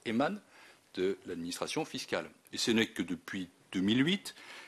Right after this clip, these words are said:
euh, et un, un arrêt de la Cour de cassation qui, je crois, s'appelle Talmont,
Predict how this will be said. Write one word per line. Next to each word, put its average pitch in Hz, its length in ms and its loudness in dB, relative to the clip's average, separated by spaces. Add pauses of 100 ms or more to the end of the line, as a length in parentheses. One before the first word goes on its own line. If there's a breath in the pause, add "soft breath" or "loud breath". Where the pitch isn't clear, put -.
(220 loud breath)
euh, 90 540 2
et 113 400 8
un, 85 400 -8
un 87 60 -2
arrêt 92 200 2
de 90 60 -4
la 82 60 -8
Cour - 140 -6
de 82 60 -2
cassation - 420 -8
qui, - 120 -10
je 90 80 -10
crois, - 160 -4
s'appelle 82 360 -8 (140)
Talmont, 135 420 2